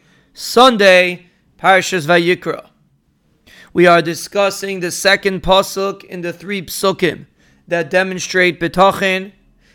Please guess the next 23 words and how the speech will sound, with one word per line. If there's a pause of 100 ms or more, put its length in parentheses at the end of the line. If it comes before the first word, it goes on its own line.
(140)
and
the
pasuk
says,
"Ki
vayismach
libenu," (320)
in
the
Ribbono
Shel
Olam,
my
heart
is
happy, (200)
like
we
explained, (380)
"Ki
v'shem
kodshoi (260)
v'tachnu"